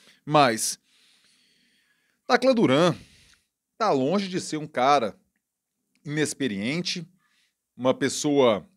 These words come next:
verde, no trato com rolo. Ele foi advogado da Odebrecht.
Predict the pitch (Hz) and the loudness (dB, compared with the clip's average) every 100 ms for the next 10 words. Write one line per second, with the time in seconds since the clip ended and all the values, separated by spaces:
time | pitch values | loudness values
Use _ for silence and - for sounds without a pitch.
0 | _ 98 95 139 190 180 - _ _ _ | _ -8 2 6 6 2 -8 _ _ _
1 | _ _ _ _ _ _ 226 254 185 156 | _ _ _ _ _ _ -8 -2 2 4
2 | 196 - - 285 185 175 156 107 _ _ | 2 -2 -6 2 6 8 6 2 _ _
3 | _ _ _ _ _ _ _ _ _ _ | _ _ _ _ _ _ _ _ _ _
4 | _ 214 - 175 147 143 147 156 143 90 | _ -12 -10 -8 -6 -4 -4 -4 -4 -4
5 | 98 110 - | -4 -6 -10